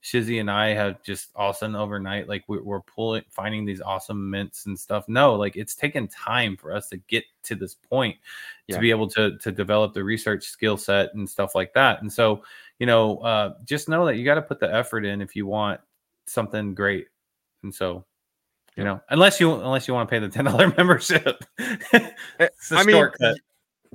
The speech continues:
Speaker 2: y-, we, we only get five bucks of that. You-, YouTube takes the other five. So it's not like
Speaker 1: Yeah.
Speaker 2: we're getting much from this, guys. We're not making much from these at all. But, you know, if we can get a thousand members, you know, things
Speaker 1: That
Speaker 2: might
Speaker 1: could
Speaker 2: change.
Speaker 1: help. Yep.
Speaker 2: But yeah, so, uh,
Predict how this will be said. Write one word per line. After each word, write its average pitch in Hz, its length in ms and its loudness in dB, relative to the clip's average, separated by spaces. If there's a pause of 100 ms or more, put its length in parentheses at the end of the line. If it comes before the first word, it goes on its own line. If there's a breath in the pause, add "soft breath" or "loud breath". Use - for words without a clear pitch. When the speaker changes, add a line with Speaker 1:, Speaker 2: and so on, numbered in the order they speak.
(120)
Speaker 2:
y-, 160 200 0
we, 170 80 4
we 202 160 8
only 269 100 6
get 208 160 6
five 156 260 4
bucks 135 260 0
of 113 60 -4
that. 101 260 -2
You-, 135 180 -2
YouTube 160 420 -2
takes 143 240 0
the 127 80 0
other 120 140 2
five. 117 400 -6
So 123 240 -4
it's 135 120 -4
not 202 180 4
like 214 100 6
Speaker 1:
Yeah. 185 60 4
Speaker 2:
we're 175 40 4
getting 156 220 -2
much 139 200 0
from 127 140 -2
this, 107 160 -8
guys. 110 300 -4
We're 135 80 2
not 175 160 -2
making 165 260 0
much 147 180 -2
from 135 140 -8
these 135 180 -4
at 123 80 -4
all. 127 220 2
But, 110 300 -4
you 120 80 -10
know, 117 120 -4
if 117 60 -4
we 127 120 -6
can 147 80 -6
get 139 120 0
a 135 40 -10
thousand 135 380 0
members, 208 600 0
you 175 80 -10
know, 143 260 -10 (100)
things 143 180 -8
Speaker 1:
That 127 40 -14
Speaker 2:
might 123 140 0
Speaker 1:
could 127 60 2
Speaker 2:
change. 110 80 -2
Speaker 1:
help. 107 240 2 (380)
Yep. 98 300 -8
Speaker 2:
But 120 220 8
yeah, 135 200 8
so, 135 340 6
uh, 135 360 10